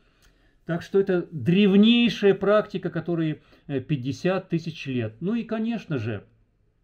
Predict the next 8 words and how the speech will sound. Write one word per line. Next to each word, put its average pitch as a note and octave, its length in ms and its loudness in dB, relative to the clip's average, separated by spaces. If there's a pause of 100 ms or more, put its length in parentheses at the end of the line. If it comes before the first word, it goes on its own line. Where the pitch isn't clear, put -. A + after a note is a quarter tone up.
(100)
э, B2+ 180 -6
в - 80 -18
современности, F3+ 1040 2 (400)
э, A#2+ 600 -4
нам, E3+ 540 6 (280)
э, C3+ 180 -2 (120)
известно, E3+ 580 4
что, D3+ 580 -2